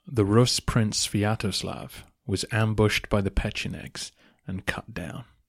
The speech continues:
This left the towns on the Dnieper River divided between his sons. Over the next few years,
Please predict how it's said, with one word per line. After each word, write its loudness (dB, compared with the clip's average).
This 6
left 4
the 2
towns 0
on 2
the 4
Dnieper 2
River 2
divided 2
between -4
his -8
sons. -4
Over 2
the 2
next 0
few 4
years, 2